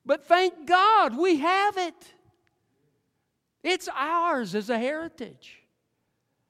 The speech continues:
And through the power of the Holy Spirit, we can live a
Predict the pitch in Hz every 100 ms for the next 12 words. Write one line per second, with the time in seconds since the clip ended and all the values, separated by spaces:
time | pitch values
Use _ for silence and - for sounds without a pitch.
0 | _ _ _ _ _ _ _ _ _ -
1 | 165 254 190 - 262 294 226 196 254 196
2 | - - 247 233 233 _ _ _ _ _
3 | _ 156 214 233 247 240 240 151 143 151
4 | 190 202 214 - -